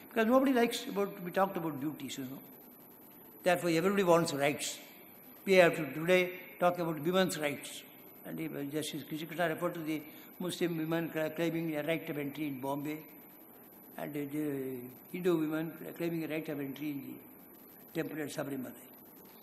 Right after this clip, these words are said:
Therefore, it is, it is a tragedy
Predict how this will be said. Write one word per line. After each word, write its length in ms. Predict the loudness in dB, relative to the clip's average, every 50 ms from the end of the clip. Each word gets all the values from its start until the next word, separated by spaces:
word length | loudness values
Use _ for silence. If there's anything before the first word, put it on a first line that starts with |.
| -20 -10 -6
Therefore, 400 | -4 -4 -4 -2 -4 -4 -4 -4 -6 -10 -12 -14 -14
it 140 | -10 -6 -4
is, 100 | -4 -2 0
it 360 | 2 2 2 2 0 -2 -6
is 280 | -6 -6 -8 -8 -10
a 140 | -12 -6 4
tragedy 600 | 8 8 8 10 8 6 6 4 4 2 0 -2